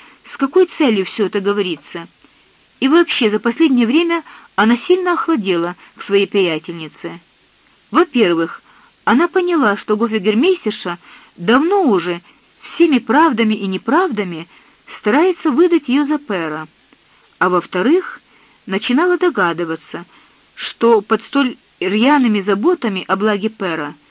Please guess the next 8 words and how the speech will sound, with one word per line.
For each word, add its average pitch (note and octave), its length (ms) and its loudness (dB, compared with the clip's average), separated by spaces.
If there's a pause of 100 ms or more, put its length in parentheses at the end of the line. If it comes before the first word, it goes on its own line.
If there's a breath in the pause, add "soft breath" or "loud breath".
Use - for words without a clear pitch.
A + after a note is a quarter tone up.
(480 soft breath)
скрывалось D4 600 2
не C4+ 160 0
просто D#4+ 400 0
хорошее G#3+ 440 -2
отношение, E3+ 720 -6 (1000 soft breath)
ибо B3 220 2
временами B3+ 760 2 (400 soft breath)
гофгермейстерша C4+ 1000 0